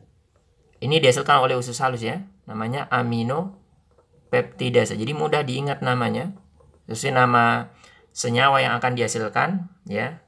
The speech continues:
yaitu asam amino, maka nama enzimnya aminopeptidase. Ase itu enzim yang berperan merombak peptida menjadi asam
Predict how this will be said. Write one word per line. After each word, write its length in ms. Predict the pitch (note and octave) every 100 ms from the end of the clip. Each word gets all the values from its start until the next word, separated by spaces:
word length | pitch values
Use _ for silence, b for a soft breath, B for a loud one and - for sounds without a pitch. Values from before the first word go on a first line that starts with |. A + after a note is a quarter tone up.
| _ _
yaitu 560 | - G#2 - G#2+ G#2 - A2
asam 240 | G#2+ A#2
amino, 320 | G#2+ A2+ D#3
maka 400 | C#3+ - C#3+ -
nama 240 | - A2 A2+
enzimnya 720 | A2+ G#2+ G#2+ A2 C3 - - _
aminopeptidase. 1300 | A#2+ B2 D#3 E3 E3+ E3+ - E3 C#3 A#2+ A#2 - -
Ase 320 | B2 B2 A#2+
itu 160 | C3
enzim 560 | - A2 G#2 A#2+ F3+ B B B B
yang 240 | G#2+ A2+ A2+
berperan 400 | - C3 C#3+ B2+
merombak 480 | B2 C#3 C3+ - -
peptida 640 | A#2+ - E3 D#3+ C3+ E3
menjadi 400 | A#2+ G#2+ G#2+ B2+ -
asam 560 | G#2+ - C3+ F3 F#3